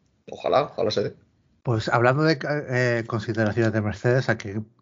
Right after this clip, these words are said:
Speaker 2: se dice que consideran muy mucho es a Fernando Alonso.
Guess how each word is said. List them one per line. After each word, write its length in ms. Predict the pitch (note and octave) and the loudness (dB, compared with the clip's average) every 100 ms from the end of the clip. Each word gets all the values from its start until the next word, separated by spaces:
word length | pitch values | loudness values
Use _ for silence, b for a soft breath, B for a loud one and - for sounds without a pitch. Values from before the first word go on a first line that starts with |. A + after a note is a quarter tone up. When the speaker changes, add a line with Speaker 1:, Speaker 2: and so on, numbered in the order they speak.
| _ _ _ - | _ _ _ -6
Speaker 2:
se 200 | - G2 | -2 4
dice 360 | C3 C#3 B2 | 4 6 4
que 120 | A2 A#2 | 2 2
consideran 500 | A2+ A#2+ A2 B2 A#2+ | 0 2 2 2 0
muy 420 | A2 A#2+ B2 A#2 | 0 2 4 4
mucho 600 | A2 A#2+ A#2+ A#2+ D#3 - _ - | 4 2 0 -4 -4 -12 _ -4
es 380 | B2 D3+ - - _ _ - | 0 0 -4 -20 _ _ -6
a 100 | A#2 | -4
Fernando 320 | - A#2+ D3+ | 0 4 6
Alonso. 360 | B2+ D3+ - | 4 2 -6